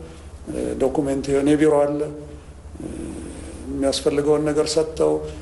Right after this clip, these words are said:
ያንን መተግበር አለመተግበር የዚህ ኮሚሽንም ሆነ ወይም የቆ-፣ የቀጣዩ ጉዳይ የሚመለከታቸው ቢሆንም ያን ስራቸውን ሰርተው ከሶስት ዓመት በኋላ አቁመዋል።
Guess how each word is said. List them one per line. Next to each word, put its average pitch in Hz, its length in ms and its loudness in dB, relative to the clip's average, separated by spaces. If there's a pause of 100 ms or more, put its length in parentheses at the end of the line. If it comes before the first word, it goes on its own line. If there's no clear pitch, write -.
(120)
ያንን 139 320 2
መተግበር 147 500 4
አለመተግበር 143 600 4 (440)
የዚህ 135 280 0
ኮሚሽንም 147 540 2
ሆነ 151 220 4
ወይም 139 300 0
የቆ-፣ 139 340 0
የቀጣዩ 147 540 2 (760)
ጉዳይ 139 320 2
የሚመለከታቸው 135 840 2
ቢሆንም 175 360 6 (680)
ያን 202 220 4
ስራቸውን 151 480 4
ሰርተው 139 300 2
ከሶስት - 360 -2
ዓመት 127 240 0
በኋላ 127 240 2
አቁመዋል። 143 420 0